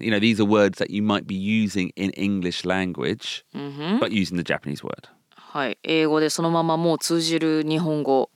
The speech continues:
Speaker 1: Yeah.
Speaker 2: カラオケとかね。
Speaker 1: Oh, well, no, let's draw a line. I think nama only works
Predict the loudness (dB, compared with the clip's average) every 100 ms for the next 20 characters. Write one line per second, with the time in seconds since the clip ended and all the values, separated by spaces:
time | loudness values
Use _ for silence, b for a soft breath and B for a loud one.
0 | -6 -6 -8 _ _ _ -6 0 2 2
1 | 0 -2 -4 -8 -4 -4 -4 B B 2
2 | 2 2 -2 -2 -4 -4 _ -2 2 4
3 | 4 2 0 -2 -4 -2 0 2 0 -2
4 | _ -2 2 4 4 2 0 -4